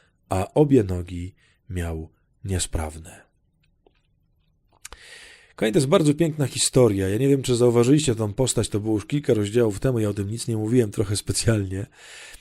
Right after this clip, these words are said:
Dlatego, że to jest taki ładny układ w Biblii. Ten chłopak, y, pamiętacie, upuszczony, tak, w tej ucieczce, y, kiedy tam by-, były te ataki, y, kiedy właśnie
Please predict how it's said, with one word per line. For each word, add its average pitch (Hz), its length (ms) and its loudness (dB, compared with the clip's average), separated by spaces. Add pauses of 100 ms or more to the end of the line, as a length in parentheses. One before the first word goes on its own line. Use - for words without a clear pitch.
(240)
Dlatego, 180 280 4
że 147 60 4
to 151 100 2
jest - 100 0
taki 143 180 2
ładny 147 580 4
układ 98 480 0
w 95 60 -10
Biblii. 95 600 -6
Ten 107 140 -4
chłopak, 147 640 2 (200)
y, - 40 -12
pamiętacie, 120 440 0
upuszczony, 127 720 0
tak, 120 380 -4 (280)
w - 60 -14
tej 110 120 0
ucieczce, 113 680 0 (500)
y, 101 580 -2
kiedy 101 220 -4
tam 104 400 -6
by-, 110 220 -2
były 104 260 4
te 101 140 2
ataki, 113 500 0 (600)
y, 104 240 -2
kiedy 101 240 0
właśnie 98 280 -2